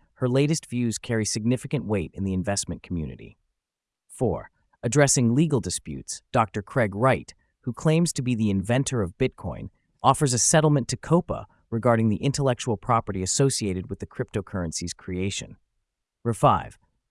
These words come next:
The Bitcoin N F T realm is gaining traction as Genesis Cat sells for a stunning two fifty-four thousand dollars at Sotheby's,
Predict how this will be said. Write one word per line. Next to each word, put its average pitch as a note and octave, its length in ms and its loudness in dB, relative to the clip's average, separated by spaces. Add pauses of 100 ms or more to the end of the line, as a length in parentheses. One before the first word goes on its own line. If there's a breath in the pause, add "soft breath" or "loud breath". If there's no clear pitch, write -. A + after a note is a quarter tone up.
(100)
The A#2 60 0
Bitcoin E3 600 2
N B2+ 140 2
F A#2 160 -2
T D#3+ 260 -2
realm D#2 460 -2
is G2 160 -6
gaining B2+ 400 2
traction F#2+ 500 -4
as F2 160 -2
Genesis A#2+ 520 0
Cat - 400 -4
sells A2 320 0
for G2+ 160 -4
a G2 40 -2
stunning C3 600 0
two D#3 180 -2
fifty-four B2 560 -4
thousand G2+ 460 -2
dollars F#2+ 440 0
at E2 120 -10
Sotheby's, - 640 -2